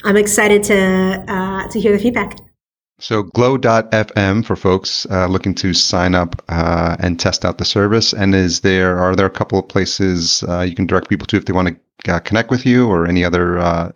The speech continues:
Speaker 2: sites you wanna share?
Speaker 1: Yeah, Glow. So check out glow dot F M, um, and you can email me directly. We can put, um, the, the link in the show notes as well, or distribute it out. But it's just Amira, A M I R A,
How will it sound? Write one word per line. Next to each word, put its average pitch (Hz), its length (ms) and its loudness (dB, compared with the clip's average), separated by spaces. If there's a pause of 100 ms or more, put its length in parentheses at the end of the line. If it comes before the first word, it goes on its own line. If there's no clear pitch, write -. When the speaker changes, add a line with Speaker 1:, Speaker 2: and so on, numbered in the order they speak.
Speaker 2:
sites - 300 -4
you 92 40 -4
wanna 92 120 -2
share? 104 280 -2 (520)
Speaker 1:
Yeah, 262 520 0
Glow. 226 400 0
So 202 280 -2
check 262 300 -2
out 233 200 -2
glow 214 380 2
dot 226 200 2
F 226 200 -2
M, 214 360 -2 (320)
um, 202 320 2
and 214 320 0
you 262 120 4
can 269 380 0
email 254 220 6
me 240 140 4
directly. 208 420 2
We 208 80 2
can 202 140 0
put, 202 280 0
um, 180 840 -4 (320)
the, 190 360 2
the 202 80 2
link 196 220 4
in 202 60 0
the 190 80 2
show 190 180 2
notes 185 240 4
as 185 100 -2
well, 180 300 4
or 175 140 4
distribute 185 340 0
it 170 60 2
out. 175 240 2
But 180 80 0
it's 170 160 -2
just - 180 -4
Amira, 185 540 4
A 185 220 0
M 180 160 0
I 180 180 2
R 175 140 2
A, 233 300 -2